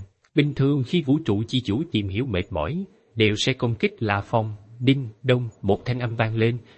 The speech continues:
tự như vang lên trong lòng từng cường giả ở đây. "Hả,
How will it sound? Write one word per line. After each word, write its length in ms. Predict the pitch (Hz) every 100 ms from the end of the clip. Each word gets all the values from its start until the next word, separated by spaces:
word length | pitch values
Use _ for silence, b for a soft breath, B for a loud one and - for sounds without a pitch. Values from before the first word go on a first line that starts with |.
| B
tự 100 | 139
như 220 | 139 170 170
vang 180 | 160 151
lên 260 | 147 147 139
trong 160 | 147
lòng 240 | 123 90 92 -
từng 180 | 101
cường 220 | 98 107 101
giả 120 | 90
ở 220 | 80 127 123
đây. 280 | 123 113 107 _ _ _ _
"Hả, 400 | - 87 117 180